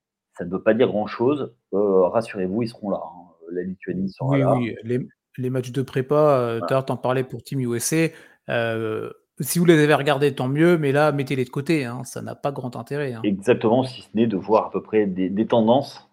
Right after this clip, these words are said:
Speaker 1: qui se dégagent.
Speaker 2: Oui.
Speaker 1: Hem, Monténégro, qui est une équipe,
Speaker 2: Mmh mh.
Speaker 1: heu, qui, heu, qui se développe, enfin, au, surtout autour de, de Vucevic.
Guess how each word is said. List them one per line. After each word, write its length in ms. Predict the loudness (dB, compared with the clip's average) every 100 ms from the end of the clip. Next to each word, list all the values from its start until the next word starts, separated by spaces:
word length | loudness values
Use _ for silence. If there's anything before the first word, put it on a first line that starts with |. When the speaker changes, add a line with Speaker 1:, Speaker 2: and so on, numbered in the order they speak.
| _
Speaker 1:
qui 280 | -10 -4 -4
se 160 | -4
dégagent. 600 | -6 -2 0 4 4 2 -4
Speaker 2:
Oui. 80 | -8 -14 -20 _ _
Speaker 1:
Hem, 600 | 8 8 8 2 0 -2 -8 _ _ _
Monténégro, 760 | 0 2 2 2 2 6 6 4
qui 140 | 0
est 40 | -2
une 100 | 0
équipe, 400 | -2 -4 -8 -8 _ _ _ _
Speaker 2:
Mmh 80 | -10
mh. 160 | -6 -6
Speaker 1:
heu, 80 | -6
qui, 460 | -20 -12 -6 0
heu, 600 | 2 2 2 0 0 -2 -4
qui 140 | -12
se 80 | -8
développe, 560 | -4 -2 2 2 2 -4 -8
enfin, 280 | -4 -6 -6 _ -10
au, 80 |
surtout 340 | -8 -6 -6 -2
autour 280 | -2 -2 -2
de, 640 | 0 2 2 0 -2 -4 -10 -20 -20 _ _ _ _ _
de 60 | -12
Vucevic. 640 | -10 -2 -2 -2 -6 -12